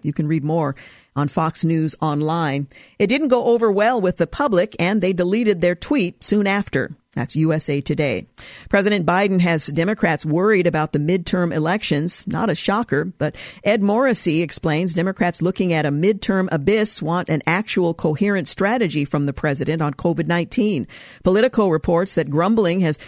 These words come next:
grown so loud that Biden's allies on Capitol Hill that a few of them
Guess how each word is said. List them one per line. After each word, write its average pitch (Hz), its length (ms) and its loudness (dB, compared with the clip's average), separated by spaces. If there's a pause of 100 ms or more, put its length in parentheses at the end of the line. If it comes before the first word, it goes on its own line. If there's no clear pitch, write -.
(140)
grown 180 260 2
so 214 240 4
loud 170 360 2
that 147 100 -2
Biden's 160 380 0
allies 180 440 2
on 160 120 0
Capitol 165 400 -2
Hill 180 300 2
that 151 120 0
a 147 60 -2
few 208 280 2
of 160 100 0
them 160 200 0